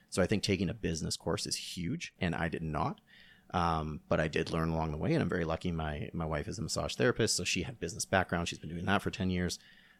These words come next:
Um, and I have just, uh, amazing clients that have helped me that, you know, manage businesses or accountants, and they just have got, kinda guided me. So one, build up your network. Huge. Network, network, network. Just, like, get to know people, put yourself out there, be vulnerable in the same ways we've just talked about.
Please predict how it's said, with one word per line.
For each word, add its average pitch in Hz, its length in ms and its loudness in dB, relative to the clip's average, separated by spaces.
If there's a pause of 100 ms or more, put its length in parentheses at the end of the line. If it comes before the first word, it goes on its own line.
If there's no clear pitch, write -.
Um, 76 500 -2
and 78 100 -2
I 85 40 -4
have 85 260 -4
just, - 320 -6
uh, 73 120 -4 (160)
amazing 85 400 -2
clients 98 340 0
that 87 80 0
have 85 100 -2
helped 85 180 0
me 87 120 -2
that, - 200 -6
you 87 140 -4
know, 80 80 -4
manage 87 380 -2
businesses 95 540 -2
or 85 160 -6
accountants, 98 500 0
and 85 120 -4
they 87 120 -2
just 90 220 -6
have 85 160 -8
got, 92 220 -2
kinda 95 200 -2
guided 92 340 0
me. 98 140 2
So 87 240 0 (300)
one, 104 260 2
build 92 220 4
up 80 120 0
your 80 80 -2
network. - 400 -8 (220)
Huge. - 360 -6 (380)
Network, 92 300 2
network, 85 320 0
network. 87 500 0
Just, - 240 -4
like, 82 220 -2
get 92 140 -2
to - 80 -2
know 85 180 0
people, 82 360 -2
put - 160 0
yourself 87 300 0
out 85 160 0
there, 90 140 0
be 90 160 -2
vulnerable 87 400 -2
in 85 60 -2
the 80 60 -2
same 85 220 -2
ways 85 180 0
we've 90 120 -4
just - 160 -6
talked 85 240 -4
about. 87 240 -4